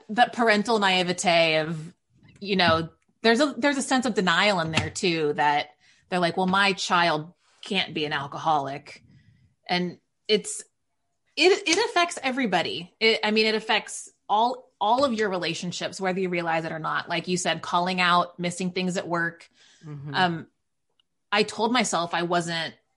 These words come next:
Speaker 1: missing out on things, but I clearly was. I was calling out. I was, you know, also opportunity cost of, you know, staying, I stayed in a low paying job. <laughs> So as a, you know,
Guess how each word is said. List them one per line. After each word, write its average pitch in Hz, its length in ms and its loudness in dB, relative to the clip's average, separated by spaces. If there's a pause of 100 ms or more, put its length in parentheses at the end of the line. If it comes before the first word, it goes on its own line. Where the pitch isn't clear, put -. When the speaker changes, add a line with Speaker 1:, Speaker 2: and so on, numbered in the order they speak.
(120)
Speaker 1:
missing 185 460 0
out 160 220 0
on 175 140 -2
things, 185 380 -4
but 180 180 0
I 202 140 -2
clearly 294 460 -4
was. 175 340 2
I 175 140 0
was 185 140 0
calling 185 420 -2
out. 247 400 2
I 180 160 2
was, 175 440 0 (460)
you 208 120 2
know, 190 100 4
also 240 320 2
opportunity 254 720 0
cost 156 560 -2
of, 180 320 -2 (120)
you 190 140 -2
know, 175 120 -2
staying, 190 460 -2
I 202 120 0
stayed 220 640 0 (100)
in 175 480 -4 (520)
a 170 460 0 (260)
low 196 340 2
paying 185 500 -4
job. 175 640 0
<laughs> 269 60 -10 (220)
So - 520 2
as 196 180 2
a, 180 220 -2
you 202 120 -2
know, 175 140 2